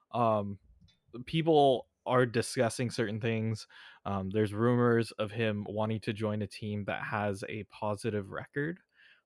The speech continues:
Um, he says that he's open to be on any, any team, um, as long as they're willing to accept him,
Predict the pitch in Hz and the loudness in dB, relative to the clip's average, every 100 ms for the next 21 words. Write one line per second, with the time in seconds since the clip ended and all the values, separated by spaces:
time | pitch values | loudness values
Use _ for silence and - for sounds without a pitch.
0 | - 113 104 98 95 - _ _ _ - | -4 -2 0 -2 -6 -12 _ _ _ -6
1 | 123 - 135 127 131 117 147 120 - 113 | -4 4 6 6 2 -2 -2 -2 -4 -2
2 | 131 123 107 113 110 107 - 107 104 - | -2 -2 0 0 2 0 -4 -6 -6 -8
3 | - _ 117 123 131 - - 120 120 120 | -14 _ -2 2 2 0 -4 0 0 -2
4 | - _ - _ - 98 - 104 110 107 | -6 _ -20 _ -14 -10 -8 -2 0 0
5 | 117 101 104 104 104 - 104 101 - _ | -2 -2 -2 -2 -4 -4 -4 -6 -10 _
6 | 120 - 117 104 - - 131 143 143 | -10 -4 -4 -4 -8 -4 -2 -2 -2